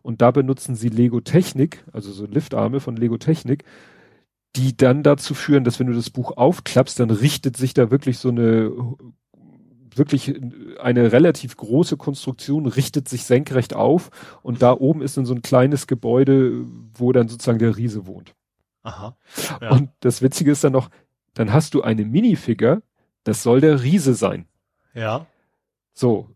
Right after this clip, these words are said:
Speaker 1: was nimmst du denn dann sozusagen für Jack, also für den normal,
Speaker 2: Der
Speaker 1: für
Speaker 2: muss
Speaker 1: den
Speaker 2: ja
Speaker 1: Menschen?
Speaker 2: kleiner sein, ja.
Speaker 1: Ja, es gibt von Lego sogenannte Nanofigures. Das sind so ganz kleine Figuren. Da ist auch
Speaker 2: Mhm.
Speaker 1: nichts beweglich dran. Die
Speaker 2: Ja.
Speaker 1: sind in der Regel nur so einfarbig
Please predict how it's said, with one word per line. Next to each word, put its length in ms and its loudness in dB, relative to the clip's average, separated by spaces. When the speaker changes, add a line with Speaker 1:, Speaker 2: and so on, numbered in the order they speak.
Speaker 1:
was 420 0
nimmst 340 -4
du 60 -2
denn 200 2
dann 280 2
sozusagen 680 0
für 240 -4
Jack, 480 0
also 240 -2
für 260 -6
den 480 -8
normal, 440 0
Speaker 2:
Der 80 -6
Speaker 1:
für 60 -10
Speaker 2:
muss 80 0
Speaker 1:
den 80 4
Speaker 2:
ja 60 0
Speaker 1:
Menschen? 200 4
Speaker 2:
kleiner 420 -2
sein, 340 -10
ja. 140 -8
Speaker 1:
Ja, 160 6
es 240 -4
gibt 240 -4
von 420 -2
Lego 520 2
sogenannte 540 2
Nanofigures. 1040 0
Das 160 -12
sind 140 -10
so 80 -10
ganz 280 2
kleine 360 0
Figuren. 500 -8
Da 100 2
ist 100 0
auch 60 2
Speaker 2:
Mhm. 60 -4
Speaker 1:
nichts 180 0
beweglich 460 -2
dran. 260 -6
Die 40 0
Speaker 2:
Ja. 80 0
Speaker 1:
sind 140 2
in 120 2
der 160 6
Regel 240 4
nur 140 0
so 180 -4
einfarbig 720 0